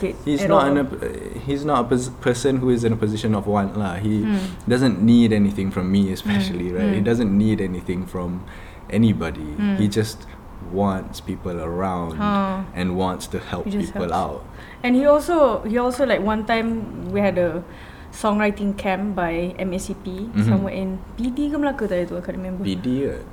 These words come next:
Speaker 1: P D, eh?
Speaker 2: If I'm not mistaken.
Speaker 1: Yeah, so, um, I had to go back, but I don't know how to go back.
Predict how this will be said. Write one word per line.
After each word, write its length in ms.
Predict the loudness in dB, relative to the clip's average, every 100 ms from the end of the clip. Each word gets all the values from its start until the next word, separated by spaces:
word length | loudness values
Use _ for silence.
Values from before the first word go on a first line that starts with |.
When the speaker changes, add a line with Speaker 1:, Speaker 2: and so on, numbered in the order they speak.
| -8
Speaker 1:
P 80 | -4
D, 40 | 0 0
eh? 80 |
Speaker 2:
If 140 | 0 -2
I'm 80 | -4
not 160 | -4
mistaken. 320 | -8 -10 -10 -2
Speaker 1:
Yeah, 240 | 0 0
so, 240 | 0 -2
um, 560 | 2 4 4 4 2 -2
I 240 | -2 0
had 320 | 2 0 -2 -4
to 80 |
go 240 | 0 4 4
back, 720 | 2 0 4 6 4 -2 -12 -14 -8
but 160 | -2 0
I 20 |
don't 300 | 2 2 2
know 100 | 0 0
how 240 | 0 0 0
to 80 | -4 -2
go 160 | -4
back. 480 | 0 2 0 -4 -12